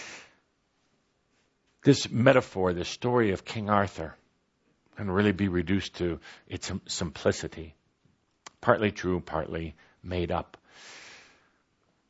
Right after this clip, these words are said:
But you know that there was this large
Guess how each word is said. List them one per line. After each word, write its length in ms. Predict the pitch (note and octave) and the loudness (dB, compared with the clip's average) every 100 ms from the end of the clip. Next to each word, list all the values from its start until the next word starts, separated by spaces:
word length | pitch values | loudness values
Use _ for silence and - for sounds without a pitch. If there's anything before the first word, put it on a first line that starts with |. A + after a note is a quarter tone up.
| _ - | _ -6
But 120 | A2+ | 2
you 100 | C3+ | 6
know 200 | D3 C#3+ | 10 10
that 240 | C3+ C3 - | 10 8 10
there 180 | B2+ | 8
was 220 | A#2+ A#2+ - | 10 6 6
this 360 | A2 G2 - | 6 6 0
large 580 | G2 F#2+ G#2 G#2 G2+ - | 4 8 8 6 2 -8